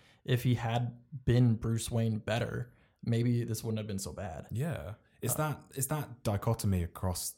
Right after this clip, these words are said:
Speaker 2: across the movie of him being like, "Am I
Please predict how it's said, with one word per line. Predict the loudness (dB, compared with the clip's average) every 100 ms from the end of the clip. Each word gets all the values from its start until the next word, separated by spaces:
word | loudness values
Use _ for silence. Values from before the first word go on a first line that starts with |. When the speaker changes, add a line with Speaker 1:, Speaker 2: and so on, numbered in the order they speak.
| -12 -10
Speaker 2:
across | -4 -4 -2
the |
movie | 2 2 2 -2
of | -2
him | -2 -2
being | -2 -6 -6
like, | -8 -8 -14 -20 -20 -20 _ _ _ _ -2
"Am | 4 6
I | 6 4